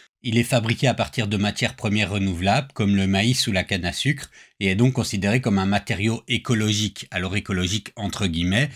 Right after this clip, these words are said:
dans le sens où il est biodégradable mais dans un environnement industriel. Alors pourquoi est-ce qu'il est autant utilisé ? Ben, premièrement parce qu'il est facile d'utilisation. Il ne nécessite pas une température de fusion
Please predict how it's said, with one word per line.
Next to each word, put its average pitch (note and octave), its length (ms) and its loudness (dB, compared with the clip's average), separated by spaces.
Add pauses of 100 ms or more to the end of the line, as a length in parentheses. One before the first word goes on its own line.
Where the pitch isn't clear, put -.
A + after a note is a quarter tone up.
(140)
dans G#2+ 200 0
le G3 80 0
sens B2+ 300 0
où A#2+ 80 4
il G2+ 100 2
est G2 80 4
biodégradable G2+ 880 0
mais G2+ 280 4
dans G2+ 240 0
un F#2+ 120 0
environnement F#2+ 460 0
industriel. F2+ 640 -4 (360)
Alors G2 220 -4
pourquoi C3 260 0
est-ce B2 140 2
qu'il G2+ 160 2
est G#2 40 4
autant G#2 280 0
utilisé ? G2 800 2 (260)
Ben, F#2+ 80 0
premièrement A2+ 580 4
parce B2+ 240 -2
qu'il G2 240 -2
est B2+ 300 2
facile A#2+ 460 -2
d'utilisation. G2+ 720 -2 (180)
Il B2 140 6
ne C3 120 6
nécessite B2+ 640 2
pas B2+ 180 2
une G#2 140 2
température F#2+ 580 -2
de F#2+ 100 0
fusion F#2+ 340 0